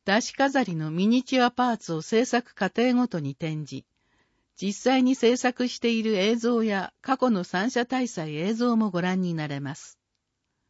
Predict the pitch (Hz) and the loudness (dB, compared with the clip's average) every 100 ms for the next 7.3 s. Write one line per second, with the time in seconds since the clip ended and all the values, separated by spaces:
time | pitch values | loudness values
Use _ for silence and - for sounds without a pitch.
0 | _ _ _ _ _ _ _ _ - 190 | _ _ _ _ _ _ _ _ -6 -2
1 | 262 277 214 185 208 226 247 240 247 226 | 0 0 0 0 0 0 0 0 -2 -2
2 | 175 156 - 202 233 226 233 214 180 143 | -4 -6 -2 0 0 2 2 0 -2 -10
3 | - _ _ _ _ _ _ _ - - | -20 _ _ _ _ _ _ _ -18 -10
4 | - 254 254 262 254 262 254 190 175 165 | -2 2 2 0 2 4 4 2 0 -2
5 | - 196 202 180 - 170 - - 196 247 | -4 -2 0 -2 -6 -8 -4 -2 0 0
6 | 277 254 185 - 151 160 190 - 233 233 | 0 0 -2 -4 -6 -6 -6 -2 -2 -2
7 | 220 214 | 0 -2